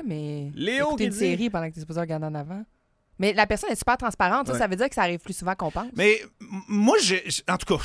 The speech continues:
Speaker 3: je sais que, euh, je suis à contre-courant là-dessus, mais moi, je serais pour l'approche, euh, mets donc l'écran Netflix translucide sur le châssis. Tu sais, on a, on, moi, j'ai quatre
Speaker 1: Ouais,
Speaker 3: écrans
Speaker 1: ouais, ouais.
Speaker 3: ici,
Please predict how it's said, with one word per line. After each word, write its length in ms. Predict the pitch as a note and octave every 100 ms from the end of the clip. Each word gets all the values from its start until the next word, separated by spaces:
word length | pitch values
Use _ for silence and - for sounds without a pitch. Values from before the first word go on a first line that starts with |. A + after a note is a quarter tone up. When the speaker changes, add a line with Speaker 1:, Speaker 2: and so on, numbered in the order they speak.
| -
Speaker 3:
je 200 | D3 D3
sais 220 | D#3+ C4
que, 120 | - E3+
euh, 420 | E3 E3 D3 B2+
je 100 | B2
suis 80 | D#3+
à 60 |
contre-courant 640 | - F#3+ - D3+ - C#3+ F3+
là-dessus, 400 | D3+ - - A#3
mais 140 | E3+
moi, 120 | C#3 G#3
je 60 |
serais 180 | - D3+
pour 180 | E3+ E3+
l'approche, 520 | D3 - E3+ G3 -
euh, 320 | C3+ B2+ B2 C3+
mets 220 | C#3+ G3+
donc 220 | G3+ B3
l'écran 560 | F3+ - - F3 F3+ F#3
Netflix 600 | C#3+ C#3+ - D#3+ F3+ -
translucide 920 | - D#3 D#3 D#3 C3 - D#3 E3 D#3+ - - - _
sur 280 | - - B3+
le 80 | A#3+
châssis. 760 | - E3+ B2+ A#2 - E3+ C#4 _ _ _ _ _
Tu 60 | C#4
sais, 80 | D4+
on 40 |
a, 100 | A3+
on, 120 | F#3+ G#3+
moi, 140 | G#3 D4
j'ai 140 | A#3
quatre 180 | A3 A3+
Speaker 1:
Ouais, 60 | G#3+
Speaker 3:
écrans 140 | G#3+
Speaker 1:
ouais, 60 | G3+
ouais. 40 | G3+
Speaker 3:
ici, 180 | -